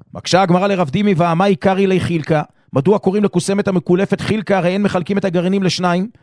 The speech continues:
אלא רק מקלפים אותם, ומה שייך לשון חילוק? תרץ את הגמרא, משום דשקל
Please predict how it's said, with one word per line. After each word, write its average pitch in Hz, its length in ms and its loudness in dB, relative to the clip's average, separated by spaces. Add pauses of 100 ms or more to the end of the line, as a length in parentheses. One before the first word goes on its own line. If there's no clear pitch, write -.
(220)
אלא 143 140 0
רק 185 120 -2
מקלפים 190 480 -2
אותם, 175 280 2 (100)
ומה 156 280 0
שייך 190 300 -2
לשון 185 340 2
חילוק? 175 600 -2 (600)
תרץ 156 260 -2
את - 60 -4
הגמרא, 196 300 2
משום 202 320 -2
דשקל 190 760 2